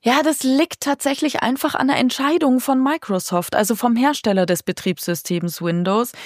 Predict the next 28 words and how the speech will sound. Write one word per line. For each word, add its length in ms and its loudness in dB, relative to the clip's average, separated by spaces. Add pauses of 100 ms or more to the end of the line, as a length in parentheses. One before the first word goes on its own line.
(200)
Die 140 4
sagen 460 2
halt, 420 0 (180)
„Wir 260 2
wollen 200 4
das 100 -2
System 400 -4
sicherer 500 2
machen.“ 440 0 (320)
Das 180 -10
ist 140 -4
ja 80 -2
schon 180 -4
mal 180 -2
gut 320 0
im 200 2
Grunde. 380 2 (320)
Und 280 0
deswegen 520 2
muss 320 2
aber 280 2
für 240 0
Windows 440 0
elf 440 -2
ein 220 -2
ganz 340 0
bestimmter 540 0
Sicherheitschip 1200 -2